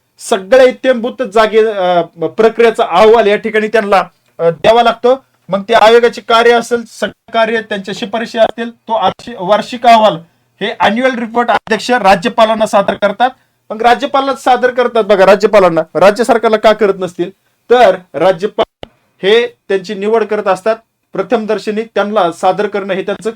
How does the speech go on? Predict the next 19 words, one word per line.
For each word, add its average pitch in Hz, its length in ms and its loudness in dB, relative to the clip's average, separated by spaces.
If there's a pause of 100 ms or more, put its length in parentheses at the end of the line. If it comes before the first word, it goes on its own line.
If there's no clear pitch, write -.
कर्तव्य 196 360 2
असतं. 165 300 -2 (360)
बघा, 214 220 2 (360)
त्यानंतर 233 480 0 (680)
अध्यक्षांची 262 640 -2
कर्तव्य 269 460 -4
काय 247 220 4
असतात 240 240 0
बघा, 226 220 0
लक्षात 220 260 -2
घ्या. 190 140 2
आयोगाच्या 254 420 4
कामकाजाची 240 560 -2
पारदर्शकता, 247 920 0
म्हणजे 190 200 -4
तुम्हाला 233 260 -2
आता 226 180 -2
सांगितल्याप्रमाणे 208 680 -6
गोपनीयता, 226 880 0